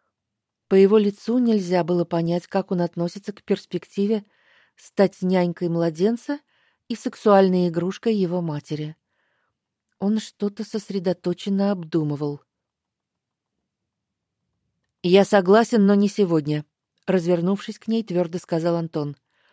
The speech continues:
«Дай мне время до конца недели, и я сам к тебе приду». Я глотнула крепкого бергамотового чая. Похоже, Антон рассказывает мне ещё меньше, чем я ему.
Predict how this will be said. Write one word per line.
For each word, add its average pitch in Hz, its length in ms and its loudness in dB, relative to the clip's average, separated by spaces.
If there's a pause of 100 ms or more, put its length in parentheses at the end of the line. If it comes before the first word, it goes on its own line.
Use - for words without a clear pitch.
(300)
«Дай 214 320 4
мне 202 160 6
время 190 320 6
до 190 100 0
конца 185 320 0
недели, 156 500 -2 (480)
и 208 60 0
я 208 180 4
сам 180 260 2
к - 80 -12
тебе 147 220 -2
приду». 143 400 -2 (1500)
Я 233 280 0
глотнула 208 560 -2
крепкого 190 600 -4
бергамотового 170 960 -2
чая. 151 520 -10 (1500)
Похоже, 262 440 0
Антон 247 560 0 (600)
рассказывает 208 840 -2
мне 208 260 2
ещё 202 400 -2
меньше, 196 480 -2
чем 208 220 -6
я 180 220 0
ему. 170 460 -4